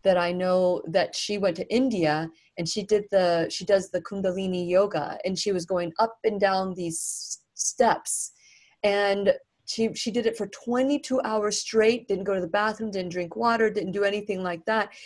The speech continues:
And she went through this process of letting go of her past.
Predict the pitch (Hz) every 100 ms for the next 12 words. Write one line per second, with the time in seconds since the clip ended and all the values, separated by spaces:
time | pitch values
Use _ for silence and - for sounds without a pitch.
0 | - 190 180 202 214 220 214 180 165 -
1 | - 226 262 330 - - - - _ -
2 | - 202 190 196 208 254 254 233 202 196
3 | 190 - 190 185 185 170 - 190 175 -
4 | 196 156 - - -